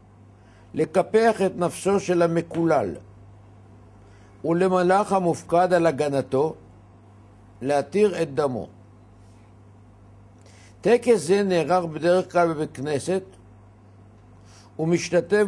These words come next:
בו מניין של מקובלים המתכנסים בחצות הלילה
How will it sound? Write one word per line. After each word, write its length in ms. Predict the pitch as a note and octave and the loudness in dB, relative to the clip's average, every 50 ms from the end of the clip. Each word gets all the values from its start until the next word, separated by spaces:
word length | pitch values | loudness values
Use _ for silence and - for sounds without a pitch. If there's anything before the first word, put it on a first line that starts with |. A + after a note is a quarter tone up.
| F#3 | 0
בו 140 | F3+ F#3+ F#3 | 0 0 0
מניין 720 | E3 E3+ E3+ E3 E3 E3 F3 F#3 F#3+ G3+ G#3+ A#3 B3 A#3 | 2 0 0 0 0 0 2 2 2 2 0 -2 -4 -6
של 280 | G#3+ - - F3 E3+ E3+ | -8 -4 -2 -2 0 0
מקובלים 1120 | E3 E3 E3+ F3+ E3+ - - - D#3 D3 C3 B2+ C#3+ C#3+ C#3+ C#3+ D#3 D#3+ F3+ G3 G3+ - - - - - - - - - - - - - - - - - - - - - - - - - _ | -2 -2 -2 -4 -4 -6 -12 -12 -10 -6 -2 0 0 0 0 0 -2 -2 -2 -4 -6 -8 -12 -20 -20 -20 -20 -20 -20 -20 -20 -20 -20 -20 -20 -20 -20 -20 -20 -20 -20 -20 -20 -20 -20 -14 _
המתכנסים 960 | A#2 C#3 E3 F#3+ G3 - - - G3 F#3 F3 E3 - F#3+ A3 G#3+ G3 F3+ E3 | -6 -4 -2 -2 -2 -4 -2 -2 0 0 0 -4 -4 -4 -2 0 0 -2 0
בחצות 720 | D#3+ F#3 D#3+ - - F3 E3+ E3+ - - F#3+ F3+ F3 - D#3+ | 0 0 -2 0 -2 -2 -2 -2 0 0 0 0 0 0 -2
הלילה 500 | D3+ C#3+ C#3 C3+ C3+ C3+ C#3+ E3 E3+ | -2 0 0 0 0 0 0 -2 -2